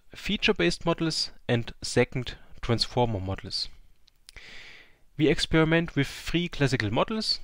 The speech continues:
naive Bayes, logistic regression, and support vector machines. For those models, we used T F and T F I D F features of uni and B grams from the clickbait posts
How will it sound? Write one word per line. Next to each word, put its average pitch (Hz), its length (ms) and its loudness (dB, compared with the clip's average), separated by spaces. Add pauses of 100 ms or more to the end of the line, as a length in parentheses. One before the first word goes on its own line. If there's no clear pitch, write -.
naive 117 340 0
Bayes, 170 460 0 (340)
logistic - 540 -2
regression, 156 560 0 (120)
and 120 380 0
support 117 400 -2
vector 110 300 0
machines. 98 560 -4 (1500)
For - 240 -2
those 208 260 2
models, 170 440 0 (140)
we 127 80 0
used 131 480 0 (120)
T 127 220 0
F - 400 -2
and 135 220 2 (180)
T 107 180 2
F 104 160 4
I 190 120 2
D 185 200 -2
F 170 60 -2
features 143 580 0 (360)
of 127 240 2
uni 147 380 2
and 117 300 0 (120)
B 170 160 -2
grams 131 600 -2
from 117 460 -2
the 110 140 -2
clickbait - 560 -4
posts 135 420 0